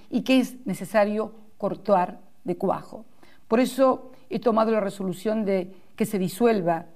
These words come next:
esta secretaría y se cree la Agencia Federal de Inteligencia, cuya conducción estará a cargo de un director general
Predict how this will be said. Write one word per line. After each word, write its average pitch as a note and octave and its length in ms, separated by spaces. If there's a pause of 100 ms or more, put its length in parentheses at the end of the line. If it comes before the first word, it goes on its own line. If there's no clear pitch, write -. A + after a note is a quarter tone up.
(220)
esta G#3 240
secretaría G3 800 (280)
y - 100
se G#3 220
cree A#3+ 520 (280)
la G3+ 200
Agencia B3 1040
Federal F#3+ 580 (320)
de F#3+ 80
Inteligencia, - 800 (520)
cuya G#3+ 220
conducción G#3 680
estará G3 240
a F#3+ 40
cargo F3+ 380
de F3 80
un A#3 140
director G3+ 500
general F#3+ 540